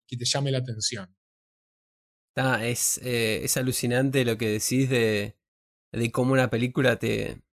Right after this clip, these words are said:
Speaker 2: te cambia el, el mundo, te cambia la manera de percibir. Creo que hay un montón de, de películas. Y me parece que, que está buenísimo porque en realidad eso es el, el escritor lle-, cumpliendo, bueno, el escritor y todos los que trabajaron en la película
Speaker 1: Sí, claro.
Speaker 2: cumpliendo su objetivo, porque al final es contarte una visión de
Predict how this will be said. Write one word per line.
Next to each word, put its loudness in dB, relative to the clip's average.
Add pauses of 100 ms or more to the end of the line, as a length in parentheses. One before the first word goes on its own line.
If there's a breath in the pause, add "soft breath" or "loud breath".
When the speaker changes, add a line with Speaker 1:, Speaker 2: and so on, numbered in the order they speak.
(140)
Speaker 2:
te -4
cambia 4
el, -2
el -2
mundo, 4
te -2
cambia 4
la 2
manera 2
de 4
percibir. 0 (460)
Creo 6
que 6
hay 6
un 2
montón 2
de, 2 (420)
de 0
películas. 0
Y 4
me 2
parece 0
que, -6
que -10
está -2
buenísimo 2
porque 0
en 2
realidad 4
eso 4
es 4 (640)
el, 2
el 2
escritor 6
lle-, 0
cumpliendo, 2
bueno, 8
el 4
escritor 2
y 0
todos 6
los 4
que -4
trabajaron 0
en 4
la -2
película 4
Speaker 1:
Sí, -4
claro. -6
Speaker 2:
cumpliendo 6
su 2
objetivo, 4
porque 4
al 2
final 2
es 4
contarte 4
una 6
visión 4
de 4